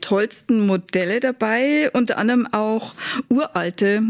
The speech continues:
also alte V-W-Bullis, die plötzlich sich als Cabrio präsentiert haben vor einer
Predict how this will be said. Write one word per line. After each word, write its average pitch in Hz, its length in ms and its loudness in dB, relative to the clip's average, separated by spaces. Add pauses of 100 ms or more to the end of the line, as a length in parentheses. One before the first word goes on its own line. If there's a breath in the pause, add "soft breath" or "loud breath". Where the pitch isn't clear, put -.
also 185 360 2
alte 175 300 0
V-W-Bullis, 233 1160 0
die 220 200 2
plötzlich 208 420 -2
sich - 280 -2
als 180 220 -4
Cabrio 240 600 -2
präsentiert 240 640 0
haben 233 240 2
vor 196 320 0
einer 180 300 0